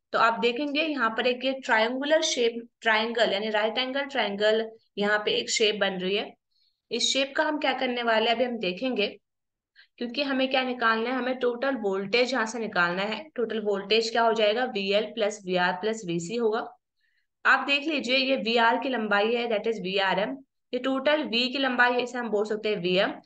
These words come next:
और जो ये वाली लंबाई होगी, वो होगी वीसीएम minus वीएलएम, ठीक है।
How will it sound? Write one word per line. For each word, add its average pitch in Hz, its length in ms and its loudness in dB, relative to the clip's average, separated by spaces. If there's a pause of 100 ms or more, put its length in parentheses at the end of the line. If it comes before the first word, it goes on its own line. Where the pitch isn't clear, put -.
(300)
और 226 100 4
जो 285 180 -4
ये 247 180 2
वाली 254 240 4
लंबाई 277 380 2
होगी, 269 280 -4
वो 262 160 0
होगी 240 260 0
वीसीएम 240 840 -4
minus 214 420 -2
वीएलएम, 175 720 -4 (500)
ठीक 214 220 -8
है। 233 220 -6